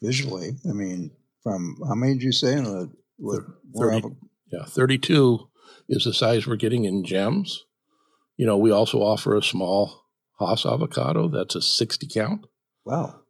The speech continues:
Speaker 2: Uh, you know, and then we also have an organic that I think we're currently, we're in a forty-eight count.
Speaker 1: Yeah.
Speaker 2: You know, so we generally try to stick with the same sizes. It's just the gem is gonna size up. We generally use a thirty-six size for our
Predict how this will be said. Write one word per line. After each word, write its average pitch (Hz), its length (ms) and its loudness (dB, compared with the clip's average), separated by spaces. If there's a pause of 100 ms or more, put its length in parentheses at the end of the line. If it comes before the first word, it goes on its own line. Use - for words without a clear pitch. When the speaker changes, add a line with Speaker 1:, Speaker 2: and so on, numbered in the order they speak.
Speaker 2:
Uh, 95 380 -8
you 101 120 -8
know, 92 160 -4
and 107 160 -2
then 101 140 0
we 98 160 0
also 90 320 -4
have 85 220 -4
an 73 100 -8
organic 85 500 -4
that 78 200 -4
I - 40 -4
think 107 240 -6
we're 95 160 -4
currently, 107 380 -4
we're 90 140 -4
in 78 80 -6
a 76 40 -10
forty-eight 82 560 -6
count. 98 260 -6 (540)
Speaker 1:
Yeah. - 160 -8
Speaker 2:
You 131 60 6
know, 113 140 2
so 117 460 2 (1300)
we 98 200 -4
generally 151 400 6
try 127 220 2
to 107 80 4
stick - 300 -2
with 95 100 -8
the - 80 -4
same 101 380 0
sizes. 82 480 -4
It's 73 120 -10
just - 240 -4
the 90 80 -2
gem 107 360 2
is 92 120 0
gonna 92 200 -4
size 87 400 -2
up. 67 200 -6
We 92 120 -2
generally 101 400 0
use 87 220 -2
a 78 60 -8
thirty-six 85 600 -4
size 95 300 -2
for 87 220 -6
our 78 240 -8